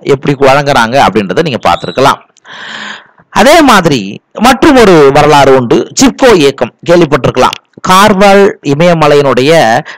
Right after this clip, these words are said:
சிப்கோ இயக்கம், கார்வால் என்ற பகுதியில இமயமலையில நடத்தப்பட்ட ஒரு இயக்கம்னு சொல்ல கூட சொல்லலாம். இதை பற்றி நீங்க ஏற்கனவே கொஞ்சம் கேள்விப்பட்டிருக்கலாம், இல்லைன்னா நாம இப்ப பார்த்துக்கலாம்.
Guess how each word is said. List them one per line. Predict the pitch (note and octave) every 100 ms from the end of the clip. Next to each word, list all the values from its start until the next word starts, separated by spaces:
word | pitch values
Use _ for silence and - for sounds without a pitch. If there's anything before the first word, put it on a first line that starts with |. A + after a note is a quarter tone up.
| _
சிப்கோ | A3+ G3+ - A3+ F3+
இயக்கம், | C#3+ - G#2+ G#2+
கார்வால் | D3 D3 D3
என்ற | C3 A#2
பகுதியில | D3+ E3 D#3 E3
இமயமலையில | D3+ C#3+ C#3+ C3 B2 D#3+ C4+ - _
நடத்தப்பட்ட | A#2+ B2 C3+ - C#3 B2 G#2+ C#3
ஒரு | A#2+ A2+
இயக்கம்னு | A#2+ C3+ - B2+ C3 A#2
சொல்ல | A2+ A2
கூட | A2+
சொல்லலாம். | A2+ G2 G2 A#2+ G#3 - - - - -
இதை | G#3 G#3+
பற்றி | E3+ F3
நீங்க | F#3 D#3
ஏற்கனவே | D3 D3 D3 D3+
கொஞ்சம் | C#3 B2+ A2+ G#2
கேள்விப்பட்டிருக்கலாம், | D3+ C3 A#2+ G2+ G2+ G2+ A#2+ A#3 _ _
இல்லைன்னா | G#3+ D#3+ E3
நாம | D3 A#2+
இப்ப | F#2+ -
பார்த்துக்கலாம். | G2+ F#2+ D#2+ D2